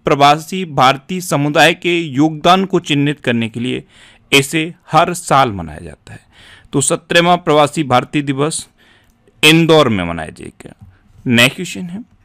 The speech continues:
किस राज्य के पहले आदिवासी उपन्यासकार नारायण का निधन हुआ है? तो नारायण, ये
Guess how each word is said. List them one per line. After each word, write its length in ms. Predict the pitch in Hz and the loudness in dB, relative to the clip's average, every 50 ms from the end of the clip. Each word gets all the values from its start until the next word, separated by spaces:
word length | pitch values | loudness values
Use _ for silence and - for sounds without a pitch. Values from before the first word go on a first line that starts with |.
| _ _ _ _ _ _ _ _ _ - _ _ - | _ _ _ _ _ _ _ _ _ -20 _ _ -2
किस 360 | - 170 202 208 - - - 175 | 0 2 2 2 0 -4 -6 -6
राज्य 460 | 156 131 143 131 135 151 151 151 180 180 _ - | -4 0 2 4 4 4 2 -2 -12 -12 _ -4
के 140 | 180 175 | -4 -4
पहले 640 | 180 180 _ _ - - 147 143 147 170 170 175 196 - _ - | -4 -4 _ _ -2 0 0 2 2 2 2 2 2 0 _ 2
आदिवासी 520 | 135 143 139 147 151 151 139 - - 175 | 2 4 4 2 2 0 0 0 -4 -6
उपन्यासकार 840 | 160 135 - 131 113 110 113 101 98 - - - 101 85 - _ - _ _ _ _ _ _ _ _ - | -6 -4 -4 -2 -2 -2 -2 -2 -4 -6 -10 -14 -12 -12 -14 _ -20 _ _ _ _ _ _ _ _ -2
नारायण 640 | 131 127 123 127 123 131 135 135 143 156 160 160 | 2 4 4 6 6 6 6 4 2 2 0 -2
का 180 | - - 151 151 | -4 -4 -4 -4
निधन 420 | 156 135 101 95 - 101 98 87 | -4 -4 -6 -8 -8 -10 -10 -10
हुआ 260 | 80 78 76 78 80 | -12 -12 -14 -16 -18
है? 160 | 85 - - - _ _ _ - _ _ _ _ - | -20 -20 -20 -20 _ _ _ -20 _ _ _ _ -4
तो 80 | 139 131 | -2 0
नारायण, 500 | 127 131 135 131 127 127 117 107 95 101 | 2 4 6 6 6 6 4 4 2 0
ये 260 | 98 104 127 143 | -2 0 0 0